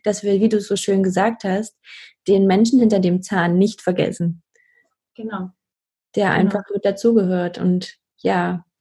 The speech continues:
Speaker 1: ich glaube, das kennen gerade Zahnärzte. Ich kenne das auch von meinem Mann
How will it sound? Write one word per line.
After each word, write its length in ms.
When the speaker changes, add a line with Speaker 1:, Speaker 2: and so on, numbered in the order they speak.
Speaker 1:
ich 100
glaube, 220
das 180
kennen 280
gerade 340
Zahnärzte. 580
Ich 140
kenne 160
das 120
auch 160
von 200
meinem 200
Mann 400